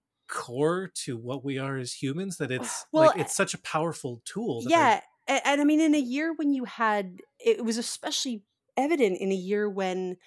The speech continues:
Speaker 2: there wasn't any other way, right? There, there weren't basketball teams, there, there weren't other clubs, there weren't field trips where you could sort of get out of, um, the, the classroom and, and sort of have those kinds of experiences.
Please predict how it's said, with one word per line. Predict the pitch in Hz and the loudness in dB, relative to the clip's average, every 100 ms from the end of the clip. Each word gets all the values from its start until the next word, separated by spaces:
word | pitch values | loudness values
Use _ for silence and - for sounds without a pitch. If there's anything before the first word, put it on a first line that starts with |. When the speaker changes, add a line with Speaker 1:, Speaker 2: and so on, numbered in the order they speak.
| _ | _
Speaker 2:
there | 254 269 294 | -8 -4 -4
wasn't | 302 370 370 | -2 -2 0
any | 339 320 | 0 -2
other | 302 277 | -4 -6
way, | 359 - - | -4 -6 -4
right? | 190 202 | -4 -2
There, | 214 214 | -2 -4
there | 196 220 | -2 -4
weren't | 214 262 | -2 -4
basketball | 226 202 - 202 190 | -2 -4 -6 -8 -6
teams, | 180 - 180 175 170 | -6 -6 -4 -4 -4
there, | - 185 170 | -4 -6 -6
there | 190 185 | -8 -6
weren't | 208 226 - - | -6 -6 -8 -10
other | 214 202 | -8 -6
clubs, | 196 - 180 170 | -6 -6 -6 -6
there | 175 175 | -8 -6
weren't | 190 190 - | -6 -8 -10
field | - 196 185 | -8 -8 -6
trips | - - - - | -10 -10 -10 -10
where | 180 | -6
you | 175 175 | -6 -8
could | - 170 | -10 -10
sort | - 170 | -10 -10
of | 165 | -6
get | 175 | -6
out | 175 180 | -4 -6
of, | 180 175 160 - - - _ _ - | -8 -10 -12 -18 -20 -20 _ _ -6
um, | 175 175 170 165 - _ | -4 -4 -4 -6 -12 _
the, | 185 175 175 | -6 -6 -8
the | 180 | -4
classroom | 196 202 - 202 | -2 -2 -2 -4
and, | 180 170 | -4 -6
and | 190 175 170 - | -8 -6 -6 -8
sort | - 185 | -10 -10
of | 165 | -10
have | - - 190 208 | -6 0 0 0
those | 196 185 | -6 -10
kinds | - 180 170 | -8 -10 -10
of | - | -14
experiences. | - 240 269 247 240 | -10 -6 -6 -6 -10